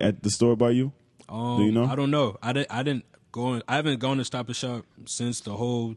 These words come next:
Speaker 2: thing has happened.
Speaker 1: Yeah.
Speaker 2: Only my, my parents and my sister's gone, but, um,
Speaker 1: Okay.
Speaker 2: she was just like, Yeah, like,
Speaker 1: I
Speaker 2: She's
Speaker 1: went
Speaker 2: like,
Speaker 1: Thursday night and it was like that.
Speaker 2: Yeah, she was like, "Yo," she was literally begging me for this tissue. I'm like, "Oh, that's
Speaker 1: Yeah.
Speaker 2: crazy." Like,
Speaker 1: 'Cause it was gone. Bro, you don't understand.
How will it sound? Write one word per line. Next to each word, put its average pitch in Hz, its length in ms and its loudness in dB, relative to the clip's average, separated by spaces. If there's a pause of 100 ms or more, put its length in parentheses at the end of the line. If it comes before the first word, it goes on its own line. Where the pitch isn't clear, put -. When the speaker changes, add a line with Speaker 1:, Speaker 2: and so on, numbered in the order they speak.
(100)
Speaker 2:
thing 113 180 -2
has 107 120 -4
happened. 113 320 -4
Speaker 1:
Yeah. 104 80 4
Speaker 2:
Only 98 100 4
my, 107 300 -2
my 101 180 -8
parents 113 640 -4
and 101 100 -10
my 98 80 -8
sister's 107 460 -12
gone, 104 340 -14
but, 98 140 -10
um, 98 340 -12 (240)
Speaker 1:
Okay. 85 300 -6
Speaker 2:
she 127 80 0
was 139 100 0
just 127 180 -4
like, 95 240 -12
Yeah, 147 380 -8
like, 87 280 -14 (360)
Speaker 1:
I 113 40 2
Speaker 2:
She's 135 60 6
Speaker 1:
went 139 140 4
Speaker 2:
like, 107 80 -8
Speaker 1:
Thursday 120 320 4
night 104 220 0
and 85 80 -4
it 82 40 -4
was 82 120 -6
like 78 160 -10
that. - 180 -16
Speaker 2:
Yeah, 110 240 -8
she - 140 -6
was 131 80 0
like, 98 120 -2
"Yo," 98 120 -10
she - 140 -10
was 98 80 -10
literally 101 320 -8
begging 98 500 -8
me 98 80 -6
for 98 160 -12
this 92 180 -12
tissue. 98 340 -12
I'm 120 140 -10
like, 120 260 -14
"Oh, - 200 -18 (200)
that's 104 260 -6
Speaker 1:
Yeah. 82 40 -14
Speaker 2:
crazy." 120 340 -6
Like, 98 80 -8
Speaker 1:
'Cause 120 120 0
it 131 40 0
was 117 160 -4
gone. 135 280 -6
Bro, 135 180 4
you 110 120 2
don't 156 120 2
understand. 117 520 -2